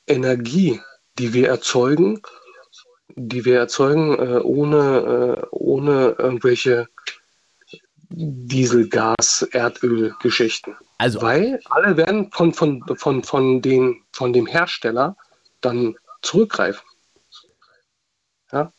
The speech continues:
Speaker 2: Also regenerative Energien. Windkraft.
Speaker 1: Ja, selbstverständlich.
Speaker 2: Solar.
Speaker 1: Das, das, das ist die Zukunft. Eine Solar, gut, es gibt ja auch vielleicht eine Zukunft auch, äh, die über dem Solar liegt. Das weiß ich nicht.
Speaker 2: Was ist mit Wasserstoff?
Speaker 1: Wasserstoff.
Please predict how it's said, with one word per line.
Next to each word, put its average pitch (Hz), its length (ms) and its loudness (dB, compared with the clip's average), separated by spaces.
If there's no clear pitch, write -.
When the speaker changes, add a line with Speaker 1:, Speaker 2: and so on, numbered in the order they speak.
Speaker 2:
Also 113 380 2
regenerative 123 500 4
Energien. 82 380 -4
Windkraft. 117 520 0
Speaker 1:
Ja, 131 200 -2
selbstverständlich. 196 680 0
Speaker 2:
Solar. - 220 2
Speaker 1:
Das, - 160 0
das, - 300 -4
das - 120 -10
ist 170 200 0
die 190 200 6
Zukunft. 202 540 0
Eine 170 320 4
Solar, 151 480 0
gut, 151 220 2
es - 140 -8
gibt - 180 0
ja 117 60 2
auch - 80 -4
vielleicht 143 340 0
eine 165 120 2
Zukunft - 580 0
auch, 135 440 0
äh, 127 240 0
die 131 320 -6
über 254 240 4
dem 143 220 0
Solar 110 380 -2
liegt. - 260 -6
Das 127 140 -4
weiß 165 180 0
ich - 80 -8
nicht. 110 240 -4
Speaker 2:
Was 135 100 0
ist 151 120 -4
mit 143 100 0
Wasserstoff? 147 300 0
Speaker 1:
Wasserstoff. 120 380 -4